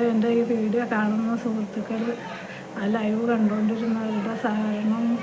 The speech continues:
സഹായവും ഇനിയും ഉണ്ടാവണം. എൻ്റെ വീഡിയോകളൊക്കെ കാണണം. പിന്നെ ഇനി എനിക്ക് ലൈവ് സ്ട്രൈക്ക് കഴിയുമ്പോഴേ ഇടാൻ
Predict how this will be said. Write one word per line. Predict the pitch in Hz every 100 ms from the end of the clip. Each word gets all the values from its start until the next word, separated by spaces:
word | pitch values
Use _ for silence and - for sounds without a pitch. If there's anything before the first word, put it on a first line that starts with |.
| -
സഹായവും | 220 214 208 214 233 233
ഇനിയും | 214 226 220
ഉണ്ടാവണം. | 202 208 208 208 240 - - - - - - -
എൻ്റെ | 208 220 220
വീഡിയോകളൊക്കെ | 214 202 220 220 226 233 226
കാണണം. | 226 208 196 202 214 - - - - - - -
പിന്നെ | 220 208 208 208 196 196 - - - - - - 220
ഇനി | 214 220 240 247 226
എനിക്ക് | 226 240 233
ലൈവ് | 208 226 240
സ്ട്രൈക്ക് | - 220 202 240 233
കഴിയുമ്പോഴേ | 214 214 220 220 226 240
ഇടാൻ | 214 214